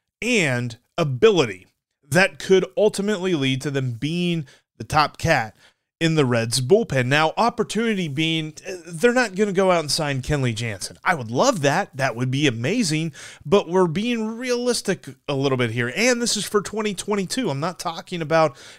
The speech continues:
guys who probably are labeled future closer, i e Dauri Moreta, although we will talk about him later on in this episode. But these are guys who can help the Reds this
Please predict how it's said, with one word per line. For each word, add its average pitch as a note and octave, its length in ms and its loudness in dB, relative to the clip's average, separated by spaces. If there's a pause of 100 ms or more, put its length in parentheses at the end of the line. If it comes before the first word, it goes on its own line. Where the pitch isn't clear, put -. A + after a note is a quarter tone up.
guys F3 540 0
who D#3+ 400 6 (280)
probably G#3 520 2
are F#3+ 80 4
labeled D#3 400 2
future C3+ 440 -2
closer, F#3 540 0 (100)
i A#2+ 140 -4
e A#2+ 340 -6 (120)
Dauri A2+ 360 0
Moreta, A#2 540 0
although C#3 320 0
we B2 140 0
will B2 160 -2
talk C3+ 260 2
about B2+ 240 4
him B2+ 160 0
later B2 300 2
on B2 180 2
in B2 160 0
this B2 240 0
episode. C#3 540 2 (260)
But G3 400 4 (320)
these G#3+ 360 -2
are A3 120 2
guys F3+ 460 2
who E3 220 2
can C#3+ 200 -4
help D#3+ 320 -2
the F#3 140 -4
Reds C3 420 0 (320)
this C#3 400 2